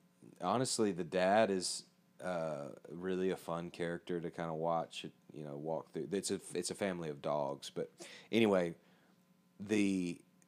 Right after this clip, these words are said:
apparently in one of the most recent episodes, and I haven't seen this firsthand, I was told this right before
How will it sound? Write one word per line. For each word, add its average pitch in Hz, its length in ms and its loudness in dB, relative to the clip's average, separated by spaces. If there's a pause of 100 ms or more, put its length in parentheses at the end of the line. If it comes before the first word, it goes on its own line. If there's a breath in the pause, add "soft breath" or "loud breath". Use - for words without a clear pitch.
(840)
apparently 131 520 2
in 95 80 0
one 98 140 2
of 87 40 0
the 87 80 -4
most 87 200 -4
recent 101 280 -2
episodes, 82 360 -6
and 92 100 -4
I 113 120 4
haven't 92 180 2
seen 92 240 -2
this 82 120 -8
firsthand, 78 560 -8
I 85 60 -4
was 78 160 -8
told 92 380 0
this 78 380 -6 (140)
right 87 220 -2
before 78 580 -6